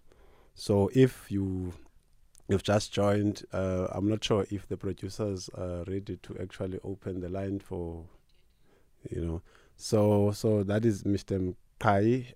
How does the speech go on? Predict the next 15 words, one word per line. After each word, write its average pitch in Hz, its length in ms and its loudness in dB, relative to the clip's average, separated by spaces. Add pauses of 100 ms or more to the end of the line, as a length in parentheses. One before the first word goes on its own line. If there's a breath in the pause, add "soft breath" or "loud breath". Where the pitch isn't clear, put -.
Uh, 87 480 -4
so 90 340 -2
that 90 160 -4
was 92 180 -4
the 85 240 -2
conversation 92 480 -4
that 82 160 -6
we 87 60 -6
were 87 60 -6
having. 87 460 -6 (600)
And 87 300 -2
you 87 80 -2
can 92 180 -2
send 107 380 4
your 85 600 -2